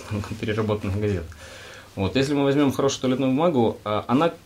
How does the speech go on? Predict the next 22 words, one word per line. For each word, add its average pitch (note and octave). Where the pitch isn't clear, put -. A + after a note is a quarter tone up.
по A#2+
своему C#3
составу, E3+
то B2
есть, A#2+
э, G#2+
сделана C3
из A#2+
клетчатки, A#2+
из -
той, C#3+
которая A2+
добавляется G#2+
в, -
э, G#2
мясные A2+
продукты. G2
И, -
соответственно, F3+
была D#3
идея D#3+
такая, D#3